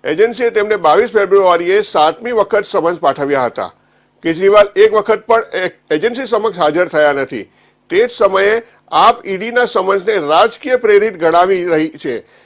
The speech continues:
આ પહેલા સત્તર ફેબ્રુઆરીએ એજન્સીએ છઠ્ઠું સમન્સ મોકલીને કેજરીવાલને પૂછપરછ માટે બોલાવ્યા હતા. ત્યારે આપે કહ્યું હતું કે ઈડી સમન્સ ગેરકાયદેસર છે.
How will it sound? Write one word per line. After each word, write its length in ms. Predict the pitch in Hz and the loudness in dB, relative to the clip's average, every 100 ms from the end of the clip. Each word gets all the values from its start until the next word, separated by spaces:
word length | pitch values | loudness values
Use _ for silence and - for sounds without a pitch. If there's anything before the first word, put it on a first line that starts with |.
| _ - | _ 0
આ 180 | 175 - | 2 4
પહેલા 460 | 185 175 190 233 | 2 2 4 4
સત્તર 440 | 240 185 - - 254 | 2 -6 -4 -2 0
ફેબ્રુઆરીએ 680 | 220 196 208 196 196 208 | 0 2 4 4 4 0
એજન્સીએ 580 | 196 165 208 202 214 190 | 0 0 -2 -2 -2 -2
છઠ્ઠું 420 | - 180 - 254 | -2 -6 -6 -10
સમન્સ 360 | 240 185 208 185 | -4 -2 -2 -2
મોકલીને 460 | 185 175 202 220 | -6 -4 -2 0
કેજરીવાલને 600 | 208 170 156 196 190 190 | -2 -4 -4 0 0 0
પૂછપરછ 520 | 202 180 175 196 190 165 | -4 -4 -4 -4 -4 -4
માટે 240 | 165 175 | -4 -4
બોલાવ્યા 480 | 151 135 135 135 120 | -4 0 0 0 -2
હતા. 260 | 110 92 - _ _ _ | -4 -10 -10 _ _ _
ત્યારે 220 | 156 170 | -2 0
આપે 280 | 180 156 180 | 2 0 -2
કહ્યું 280 | 165 151 196 | -2 0 0
હતું 220 | 214 226 | 0 -4
કે 160 | 226 214 | -2 -4
ઈડી 220 | 165 190 | -4 -8
સમન્સ 400 | 220 180 196 202 | -6 -4 -2 -4
ગેરકાયદેસર 680 | 156 160 170 165 165 160 151 | -4 -2 0 0 -2 -2 -4
છે. 460 | - 113 - _ | -4 -10 -12 _